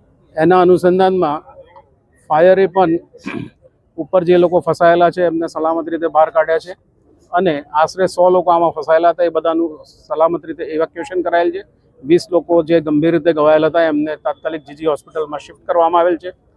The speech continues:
અને અન્ય લોકોને શેલ્ટર હોમ પર શિફ્ટ કરવામાં આવેલ છે.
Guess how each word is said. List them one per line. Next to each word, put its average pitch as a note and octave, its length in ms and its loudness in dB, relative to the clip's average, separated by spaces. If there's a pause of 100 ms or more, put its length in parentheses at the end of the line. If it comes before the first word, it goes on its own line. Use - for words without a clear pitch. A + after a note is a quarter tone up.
(400)
અને E3+ 260 0
અન્ય F#3 380 -2
લોકોને E3 420 0
શેલ્ટર D#3 340 -4
હોમ E3 220 0
પર E3 140 -4
શિફ્ટ D3 480 -10
કરવામાં D#3+ 360 0
આવેલ D#3 160 2
છે. F3 160 -8